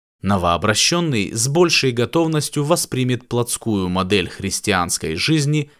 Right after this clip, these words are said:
нежели духовную, если первая модель является доминирующей в духовном климате церкви, отмечал Гарри Кюн. Вот почему Иисус так строго осуждал лаодикийскую церковь.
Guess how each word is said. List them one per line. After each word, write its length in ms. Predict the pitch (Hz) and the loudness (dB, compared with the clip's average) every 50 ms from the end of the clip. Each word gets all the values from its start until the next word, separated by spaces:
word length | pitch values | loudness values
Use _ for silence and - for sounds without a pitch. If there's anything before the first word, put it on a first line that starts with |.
| _ _ - | _ _ -4
нежели 480 | 123 120 107 98 90 85 101 98 104 | -2 0 2 2 2 0 0 0 0
духовную, 760 | 110 113 139 139 - - 165 139 110 98 87 78 73 67 62 _ _ _ | 0 0 -2 -2 2 2 2 2 2 0 -6 -8 -10 -12 -16 _ _ _
если 360 | - 107 113 107 - - 104 101 | -6 -2 0 0 0 0 -2 -2
первая 460 | 101 104 98 90 87 80 80 78 78 | 0 2 2 2 2 0 0 0 0
модель 420 | 82 92 104 120 151 160 160 - - | 0 0 2 2 2 2 2 0 -2
является 680 | 175 185 185 160 147 131 120 117 117 110 - - 120 | 2 2 2 2 2 2 2 2 2 2 0 -2 -2
доминирующей 880 | 110 120 135 143 156 156 139 117 104 95 90 85 82 - - - 92 92 | 0 0 2 2 2 2 2 2 0 0 -2 -2 0 0 0 0 -2 -4
в 80 | 92 101 | -4 -2
духовном 600 | 104 127 - - 107 101 87 80 80 73 73 - | -2 -2 -2 0 -4 -4 -4 -4 -6 -8 -8 -8
климате 480 | - - 117 117 113 113 104 - 117 | -6 -4 -2 -2 -2 -2 -2 -2 -4
церкви, 680 | - - - 131 104 - - - - 76 69 - - _ _ - | -2 -2 0 0 0 -2 -4 -10 -8 -8 -8 -8 -10 _ _ -4
отмечал 640 | - 143 - - 143 135 - - 104 92 92 107 | -4 -4 -2 0 -2 0 0 2 2 2 0 0
Гарри 420 | 110 107 107 107 92 82 82 87 | -2 0 2 2 2 2 0 -2
Кюн. 500 | 101 - - - 104 80 67 65 64 62 _ _ _ _ _ _ _ _ _ _ _ _ _ _ _ - | -4 -6 -4 -2 -2 -2 -2 -8 -14 -20 _ _ _ _ _ _ _ _ _ _ _ _ _ _ _ -12
Вот 360 | 107 101 123 135 123 - - | -6 0 2 2 2 2 0
почему 420 | - 110 - - 104 92 90 85 - | -4 0 0 0 0 0 -4 -4 -4
Иисус 640 | 80 90 92 95 92 - - 165 165 151 - - - _ _ _ _ - | -2 -2 0 0 0 0 0 0 0 0 -2 -6 -8 _ _ _ _ 0
так 180 | - 196 196 - | 0 0 2 0
строго 460 | - - - 147 131 113 98 98 92 | -4 0 2 2 2 2 2 0 -2
осуждал 720 | - 90 - - - 104 98 101 110 147 151 151 - - - | -2 -2 -6 -4 -4 -4 -4 -2 0 2 2 2 0 0 0
лаодикийскую 1040 | 165 175 180 175 175 165 151 175 160 165 - 113 101 90 - - - 110 110 120 120 | 2 2 4 4 4 2 0 -2 -6 -2 -2 -2 0 0 -2 -2 -2 0 0 0 0
церковь. 680 | - - 143 117 92 - - 73 71 - - - | 0 0 0 0 0 -2 -6 -10 -10 -10 -16 -20